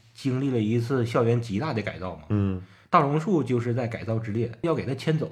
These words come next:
Speaker 2: 那还能活吗？
Speaker 1: 就是正好是要动大榕树的时候，台风来了，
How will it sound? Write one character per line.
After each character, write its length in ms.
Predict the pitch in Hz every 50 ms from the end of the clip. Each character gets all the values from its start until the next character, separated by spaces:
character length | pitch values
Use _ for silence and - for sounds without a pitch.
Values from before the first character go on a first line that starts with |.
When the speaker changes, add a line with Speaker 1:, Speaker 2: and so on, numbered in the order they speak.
| - - -
Speaker 2:
那 180 | 101 98 107
还 120 | 107 110 101
能 120 | 92 117
活 240 | 123 101 78 73 73
吗？ 220 | 73 76 73 71 - _ _
Speaker 1:
就 120 | - 170
是 140 | 160 170 170 170
正 220 | - 240 220 180
好 240 | 127 110 95 - -
是 160 | - - 131
要 140 | 135 131 131
动 200 | - 190 147 123
大 140 | 120 123 104
榕 180 | 92 95 101
树 160 | 104 - 131
的 140 | 117 92 85
时 120 | - - 80
候， 60 | 80 - - - _ _
台 160 | - - 113 113
风 160 | 113 113 107
来 160 | 98 - -
了， 80 | -